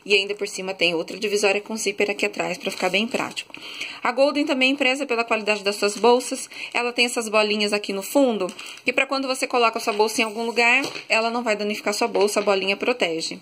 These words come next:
tá bom? Vamos olhar aqui, ó, mesmo na bolsa preta, pra você ver aqui o detalhe do acabamento, olha, das costuras, o material, material couro sintético, também conhecido como poliuretano, né? O nome técnico dele, poliuretano ou P U,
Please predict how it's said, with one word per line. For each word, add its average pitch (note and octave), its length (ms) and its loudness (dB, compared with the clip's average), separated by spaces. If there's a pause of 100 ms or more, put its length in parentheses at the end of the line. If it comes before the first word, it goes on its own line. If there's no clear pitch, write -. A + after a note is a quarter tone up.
tá F3+ 80 -4
bom? B3+ 280 4 (680)
Vamos A3 160 2
olhar G#3 140 6
aqui, G#3 140 -2
ó, F#3+ 60 2
mesmo G#3 300 0
na G3 80 2
bolsa F#3 340 0
preta, G3 580 2 (480)
pra - 140 -6
você F#3+ 240 -4
ver F#3+ 140 4
aqui F#3+ 140 -2
o - 20 -6
detalhe F#3 340 0
do F3+ 80 0
acabamento, E3+ 960 0
olha, E3 480 2
das F#3 300 -2
costuras, F3+ 1000 0 (380)
o G3+ 60 -4
material, F#3+ 600 4
material G#3+ 500 4
couro B3+ 260 -2
sintético, F#3+ 720 0
também A3 260 -2
conhecido G#3+ 480 -2
como G3+ 300 2
poliuretano, G3+ 960 2
né? F#3+ 240 0
O F#3 60 -2
nome F3 200 -2
técnico F#3 420 -4
dele, F3 220 -4
poliuretano F3+ 800 0
ou G3+ 100 6
P G3 180 2
U, F3+ 320 4